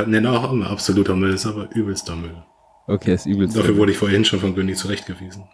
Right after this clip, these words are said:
Speaker 2: <laughs> Sehr schön. Wir müssen das richtig hier zitieren.
Speaker 1: Ja, ich habe dann gesagt, übelst
Speaker 2: Einfach
Speaker 1: scheint wohl
Speaker 2: übelst
Speaker 1: Ossi-Slang zu sein.
Speaker 2: <laughs> Geil. Ja, das muss ich mir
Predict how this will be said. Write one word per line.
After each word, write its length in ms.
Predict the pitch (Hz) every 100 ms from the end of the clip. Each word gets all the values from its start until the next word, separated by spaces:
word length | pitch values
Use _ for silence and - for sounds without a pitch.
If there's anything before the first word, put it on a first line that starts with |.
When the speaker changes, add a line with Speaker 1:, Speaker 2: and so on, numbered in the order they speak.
| - - - -
Speaker 2:
<laughs> 1500 | 147 226 - - - - - 196 - - _ 202 190 - - 165 165
Sehr 260 | 123 135
schön. 400 | 131 - 156 143 - 247 - 262 208 143 135 117 - 143 -
Wir 260 | 135 131 135
müssen 240 | 135 135
das 240 | 123 113
richtig 460 | 117 127 - 120 110
hier 300 | 113 110 107 - _ _ - - -
zitieren. 440 | 123 110 113 95
Speaker 1:
Ja, 100 | 90 - - - -
ich 60 |
habe 100 | 101
dann 140 | 98 98
gesagt, 160 | 92
übelst 360 | 107 110 135 135
Speaker 2:
Einfach 60 |
Speaker 1:
scheint 120 | 104 104
wohl 100 | 101
Speaker 2:
übelst 180 | 107 -
Speaker 1:
Ossi-Slang 360 | 101 95 92 92
zu 140 | 95
sein. 340 | 92 92 98 - _ _ _ _
Speaker 2:
<laughs> 600 | - - - 139 190 175
Geil. 320 | 107 110 117 101 - _ _ - - - - _
Ja, 140 | 139 139
das 200 | 139 127
muss 160 | 139 135
ich 60 |
mir 340 | 139 127 123